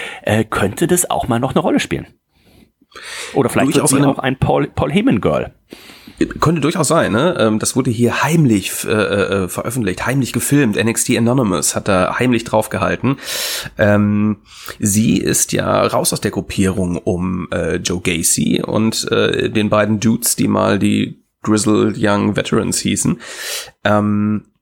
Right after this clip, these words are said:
Speaker 2: hat mich allerdings auch einfach noch nicht überzeugt, ne? Ähm,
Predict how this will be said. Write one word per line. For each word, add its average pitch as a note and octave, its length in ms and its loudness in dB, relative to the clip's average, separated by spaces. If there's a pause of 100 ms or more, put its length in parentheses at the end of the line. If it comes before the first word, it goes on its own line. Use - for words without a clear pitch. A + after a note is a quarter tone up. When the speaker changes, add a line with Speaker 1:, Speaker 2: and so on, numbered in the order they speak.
Speaker 2:
hat - 300 -4
mich D#3+ 180 0
allerdings C3 600 0
auch B2 160 -2
einfach A2+ 320 -4
noch A#2+ 100 0
nicht A#2 140 -4
überzeugt, G2 500 -4
ne? A2+ 240 -2
Ähm, G2 400 -2